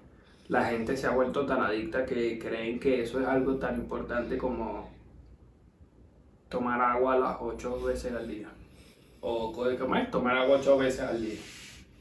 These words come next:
A lo que voy es que por lo menos la otra vez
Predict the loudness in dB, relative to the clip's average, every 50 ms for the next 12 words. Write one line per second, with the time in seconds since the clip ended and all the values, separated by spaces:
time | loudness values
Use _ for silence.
0 | -20 -20 -20 -20 -20 -20 -20 _ -20 -20 _ -20 -20 -20 -20 _ _ _ _ -20
1 | -20 -10 -2 2 4 6 6 6 6 6 6 8 8 8 6 6 6 4 4 4
2 | 4 4 4 4 2 2 0 0 0 2 4 4 4 4 6 8 8 8 8 8
3 | 4 2 -2 -8 -14